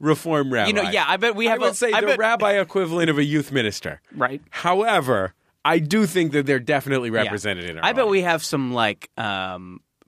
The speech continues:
Speaker 2: progressive lady rabbis as well.
Speaker 1: That's what I'm thinking.
Speaker 2: Yeah.
Speaker 1: That's the core of our,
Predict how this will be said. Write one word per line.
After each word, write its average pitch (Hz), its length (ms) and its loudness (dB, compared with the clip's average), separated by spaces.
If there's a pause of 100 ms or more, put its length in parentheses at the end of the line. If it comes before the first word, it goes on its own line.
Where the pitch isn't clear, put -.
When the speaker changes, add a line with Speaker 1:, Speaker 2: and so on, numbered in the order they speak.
(100)
Speaker 2:
progressive 117 480 -6
lady 120 260 -2
rabbis 90 500 -6
as 95 140 -16
well. 95 280 -4
Speaker 1:
That's 160 260 -2
what 156 100 2
I'm 131 140 -2
thinking. 80 400 -10
Speaker 2:
Yeah. 98 180 -4
Speaker 1:
That's 185 240 2
the 180 240 0
core 156 540 2
of 113 160 0
our, 98 340 4